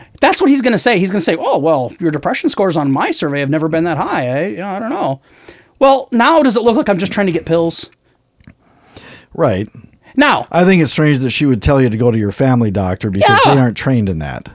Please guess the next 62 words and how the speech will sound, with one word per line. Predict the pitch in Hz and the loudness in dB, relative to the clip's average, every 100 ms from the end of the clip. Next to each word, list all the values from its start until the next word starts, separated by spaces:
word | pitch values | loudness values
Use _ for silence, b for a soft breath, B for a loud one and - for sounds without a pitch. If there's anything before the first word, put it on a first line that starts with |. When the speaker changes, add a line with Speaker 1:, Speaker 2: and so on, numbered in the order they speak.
| - | -4
Speaker 1:
Well, | 466 508 | -2 0
and | 415 | 0
that's | 427 - | 0 0
the | |
other | 440 453 | 0 0
thing. | - 131 - | 0 -4 -2
Speaker 2:
They're | 131 | 0
Speaker 1:
I | 135 | 2
just | 160 | 4
Speaker 2:
trained | 175 170 151 | 4 4 2
in | 127 | 2
general | 120 143 143 123 | 2 2 4 2
medicine. | 120 120 101 320 | 2 2 0 2
Speaker 1:
Right. | 427 - | 2 2
Speaker 2:
They're | 131 113 | 0 0
not | 123 117 | 0 -2
trained | - 123 120 110 | -2 0 0 0
in, | 107 98 90 85 - | -2 -2 -4 -8 -6
they're | 120 | -2
not | 117 117 | 0 -2
specializing | - - 120 - 110 104 101 98 98 | -4 -4 -2 -2 -2 -2 -2 -2 -4
in | 87 | -4
fucking | - 104 92 85 | -4 -4 -4 0
Speaker 1:
No. | 339 | 2
Speaker 2:
psychology. | 381 311 165 73 67 52 - | 4 4 2 -2 -10 -14 -4
Speaker 1:
He | 320 403 | -2 2
deals | 427 320 | 2 4
with | 320 - | 2 2
pink | 370 403 392 | 0 0 0
eye. | 262 123 92 - b b b b - | 0 -2 -6 -16 b b b b -6
He | 302 349 | -2 0
deals | 381 349 - | 2 2 4
Speaker 2:
Right. | |
Speaker 1:
with | 302 - 185 | 2 0 0
getting | 294 277 247 | 2 4 4
labs | 269 269 190 | 2 0 0
done | 196 170 | 2 2
once | 160 - | 2 0
a | |
year. | 143 131 110 - B B | -4 -4 -8 -16 B B
Speaker 2:
Right. | 90 80 | -8 -2
Speaker 1:
"You | 175 226 | 2 2
should | 277 233 | 2 2
lose | 240 302 330 - | 4 6 4 4
some | 330 320 | 4 4
weight." | 349 370 320 302 - - - _ _ _ - | 6 6 6 2 0 -4 -6 _ _ _ 0
That's | 392 - | 0 2
what | 294 | 2
he | 277 | 4
says | - 220 - | 4 2 0
to | - | -2
me. | 123 - | -4 -2
That's, | 185 - - | -2 -2 -2
Speaker 2:
Right. | |
Speaker 1:
you | 277 | 0
know, | 220 | 2
that's | 240 294 254 | 2 0 -2
what | 254 | 0
family | 208 233 226 | 0 0 2
doctors | 208 185 156 | 0 0 -2
are | 156 | -2
for. | 202 135 87 | -2 -4 -6